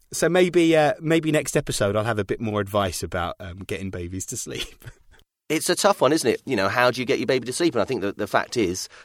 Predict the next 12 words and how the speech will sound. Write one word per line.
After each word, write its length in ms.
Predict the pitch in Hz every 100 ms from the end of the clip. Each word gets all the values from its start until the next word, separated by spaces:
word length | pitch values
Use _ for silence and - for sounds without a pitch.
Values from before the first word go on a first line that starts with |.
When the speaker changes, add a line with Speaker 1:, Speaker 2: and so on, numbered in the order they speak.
| _
Speaker 2:
that 100 | - 123
in 120 | 117
the 100 | 123
end, 300 | 107 107 - - _ _ -
I 60 | 107
guess 320 | 123 113 -
with 100 | 107
a 60 | 110
lot 140 | 127
of 80 | 104
these 140 | 82
books, 420 | - 101 - -